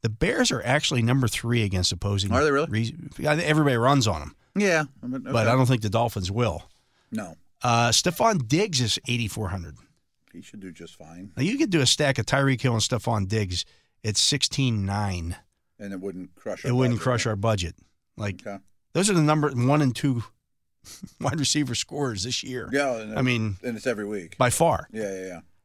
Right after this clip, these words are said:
Speaker 1: Uh, you can get, uh, Davante Adams at eighty-one hundred. DeAndre Hopkins at seventy-nine hundred.
Speaker 2: Boy, he gets targets now.
Speaker 1: Yeah, he's peppered.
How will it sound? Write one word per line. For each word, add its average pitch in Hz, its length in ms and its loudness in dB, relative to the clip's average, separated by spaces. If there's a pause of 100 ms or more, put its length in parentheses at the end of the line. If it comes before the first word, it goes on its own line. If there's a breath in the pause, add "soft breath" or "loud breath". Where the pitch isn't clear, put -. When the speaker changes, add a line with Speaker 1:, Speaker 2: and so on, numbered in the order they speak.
(200)
Speaker 1:
Uh, 123 320 6
you 127 140 2
can 139 140 2
get, 127 280 0
uh, 117 400 2 (760)
Davante 120 440 0
Adams 120 380 0
at 117 100 -4
eighty-one 110 480 0
hundred. 143 340 0 (1000)
DeAndre 113 500 0
Hopkins 135 560 -4
at 139 80 -2
seventy-nine 139 580 -2
hundred. 143 300 -4
Speaker 2:
Boy, 92 120 -10
he 92 60 -12
gets 98 160 -14
targets 92 400 -12
now. 78 200 -18 (100)
Speaker 1:
Yeah, 101 280 -2
he's - 240 -10 (180)
peppered. - 360 -8